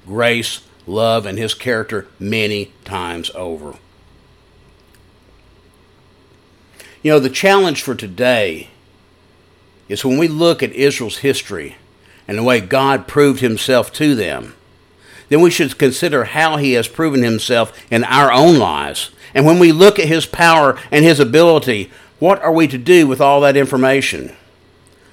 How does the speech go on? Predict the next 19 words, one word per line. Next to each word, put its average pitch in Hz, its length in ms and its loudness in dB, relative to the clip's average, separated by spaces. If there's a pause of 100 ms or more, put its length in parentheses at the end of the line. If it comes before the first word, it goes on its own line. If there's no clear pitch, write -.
(180)
These 208 160 -4
verses 196 440 0
tell 175 220 2
us 151 100 -2
in 123 120 -2
no 175 220 2
uncertain 147 480 0
terms 123 540 -2 (200)
what 170 200 4
the 143 80 6
Lord 165 260 2
expects 185 540 0
from 113 200 -4
us 101 320 -4 (160)
in 143 140 2
relation 139 600 2
to 127 100 -6
these 131 240 -2
truths. - 520 -4